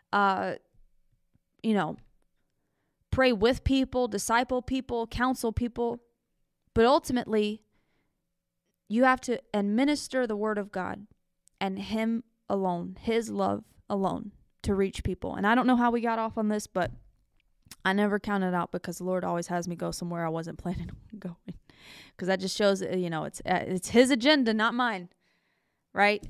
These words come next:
It's his agenda, not mine. <sighs> Amen. Be a creative. <laughs> I say all that to say, be a creative. <laughs> Create opportunities.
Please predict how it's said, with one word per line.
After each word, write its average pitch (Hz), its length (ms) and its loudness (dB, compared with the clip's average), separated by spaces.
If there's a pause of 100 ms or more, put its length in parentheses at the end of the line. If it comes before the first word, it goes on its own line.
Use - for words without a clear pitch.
(500)
It's - 100 -20
his 226 160 2
agenda, 202 540 0 (220)
not 185 220 2
mine. 185 380 -4 (1900)
<sighs> - 520 -12
Amen. 233 480 0 (2000)
Be 226 140 2
a 240 40 0
creative. - 480 4 (640)
<laughs> - 640 -20
I 247 100 -12
say 226 280 -8
all 226 140 -4
that 240 140 -4
to 247 80 -4
say, 226 220 -4
be 185 220 -2
a 220 80 -2
creative. - 540 -4 (240)
<laughs> - 60 -6 (2250)
Create 294 300 2
opportunities. 226 920 -2